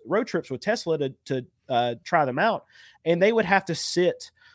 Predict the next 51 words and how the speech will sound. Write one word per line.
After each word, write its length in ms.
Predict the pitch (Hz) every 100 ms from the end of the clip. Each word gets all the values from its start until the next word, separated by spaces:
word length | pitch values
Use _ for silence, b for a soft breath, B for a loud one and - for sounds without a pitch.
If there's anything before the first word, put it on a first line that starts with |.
| b _
for 360 | 165 151 151
an 200 | 156 151 -
hour, 420 | 151 180 170 156
hour 220 | 151 175
and 80 | 160
a 40 |
half 500 | 127 156 156 113 - _
to, 480 | - 147 139 131 131 -
to 160 | 139
get 180 | 131 156
their 140 | 151 127
cars 340 | - 143 127
to 100 | 113
charge. 420 | - 143 107 - b b b
This 180 | 170 254
is 120 | 294
what's 200 | 226 220
been 400 | - 160 156 123 -
burned 280 | 151 170 151
in 120 | 117
my 220 | 117 113
brain, 400 | 165 226 214 160 -
and 280 | 147 143 139 - _ -
that 280 | 156 240 - - _ _ _
just 320 | - 175 -
changed 480 | - 196 190 131 110
yesterday. 500 | 123 131 - 90 73 - b b b
So 140 | - 156
I 100 | 175
feel 140 | -
like 220 | 240 -
Tesla 440 | - 196 - 190 170
could 280 | - 143 120
do 240 | 143 143
a 80 | 127
much 320 | 135 175 -
better 200 | 160 143
job 460 | 120 127 120 113 - b b _
just 180 | 233 254
with 160 | 269
a 60 | 214
little 400 | 160 165 247 277
bit 160 | 269
of 80 | 269
advertising. 640 | - 254 254 202 151 117 117
You 60 |
don't 60 | 202
have 80 | 302
to 40 |
spend 320 | 294 269 240
so, 220 | - 247